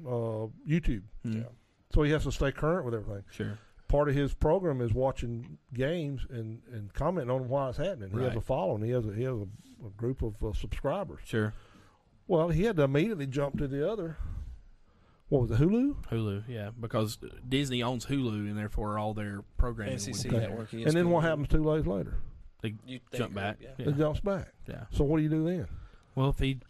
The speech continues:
Speaker 2: got the seven day, and, and, and that's where, like, if I was to the point, like, say the national championship game's on, and, and I can't get it on YouTube T V, I probably would've got the seven day free trial of the Hulu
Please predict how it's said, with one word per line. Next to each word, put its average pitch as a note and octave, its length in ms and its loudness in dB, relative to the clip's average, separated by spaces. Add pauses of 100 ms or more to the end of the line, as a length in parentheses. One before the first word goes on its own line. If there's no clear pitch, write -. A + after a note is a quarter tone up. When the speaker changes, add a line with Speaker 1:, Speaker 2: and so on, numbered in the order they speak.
(100)
Speaker 2:
got - 200 0
the B2 60 -6
seven D3 320 2
day, C#3+ 240 2
and, D#3+ 160 2
and, F3 120 2
and E3+ 160 0
that's A#3+ 160 -2
where, C#3+ 320 2
like, A#2 320 -2
if C3+ 160 -2
I F3 240 2
was C#3 500 0
to D#3+ 100 -4
the D3 80 0
point, D#3+ 200 4
like, C3+ 200 -2
say E3 220 0
the C#3 320 0
national C#3 320 -2
championship C#3 420 -2
game's C#3 260 -4
on, C#3 240 -2
and, A#2 280 -4
and A2 140 -8
I A2+ 60 -8
can't B2 240 -6
get B2+ 100 -2
it C3 60 -2
on A#2+ 140 -4
YouTube B2+ 300 -6
T C3 160 -6
V, C3 240 -6 (460)
I C3+ 60 2
probably F#3 200 4
would've C#3+ 120 0
got B2 120 -4
the A#2+ 60 -8
seven C3 320 -2
day B2 120 0
free B2+ 260 -2
trial B2 460 0
of A2 80 -8
the A2 80 -6
Hulu B2 540 0